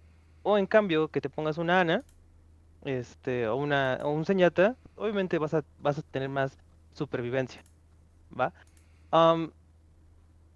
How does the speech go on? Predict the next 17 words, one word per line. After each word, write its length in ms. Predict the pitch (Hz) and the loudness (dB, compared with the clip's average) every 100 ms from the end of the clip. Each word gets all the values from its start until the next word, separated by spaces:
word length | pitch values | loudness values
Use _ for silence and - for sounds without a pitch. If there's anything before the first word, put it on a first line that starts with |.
| - - | -20 -6
entonces, 240 | 233 214 | -2 -2
últimamente 440 | 233 247 208 202 | 0 0 0 0
he 20 | 202 | 0
estado 200 | 214 190 | 0 2
jugando, 240 | 190 180 170 - | 2 0 -4 -6
este, 320 | 143 - 139 | -6 -4 -4
tanque, 460 | - 147 185 208 262 - _ _ _ _ - | 0 0 4 2 0 -14 _ _ _ _ -12
y 240 | 156 147 | -6 -6
para 180 | 131 151 | 2 4
los 100 | 151 | 4
que 80 | - | 0
han, 140 | 185 185 - | 0 0 0
hayan 380 | 165 180 180 170 | 0 2 0 -4
jugado 880 | - 151 151 147 151 143 131 120 113 - _ - _ - - | -6 0 2 2 0 0 -2 -4 -6 -10 _ -20 _ -18 0
tanque, 460 | 139 143 147 - - - _ - | 0 2 -2 -2 -6 -20 _ -6
o 100 | 160 | -2
bueno, 280 | 147 139 131 | -2 -2 -8